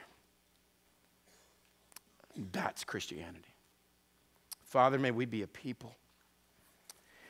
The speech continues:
that continually come back to a calling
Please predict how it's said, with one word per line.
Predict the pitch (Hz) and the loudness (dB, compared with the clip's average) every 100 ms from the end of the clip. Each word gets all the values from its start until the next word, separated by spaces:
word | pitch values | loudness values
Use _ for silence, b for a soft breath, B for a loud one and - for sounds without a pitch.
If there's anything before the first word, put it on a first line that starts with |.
| B - | B -8
that | 151 - | -6 -4
continually | 123 101 143 147 139 131 | -4 -2 0 2 2 0
come | 127 123 120 | -2 -2 4
back | 117 110 - - - - - | 8 8 4 -4 -14 -14 -6
to | 165 120 | -2 -2
a | |
calling | - - 127 110 104 95 | -2 4 6 6 2 -2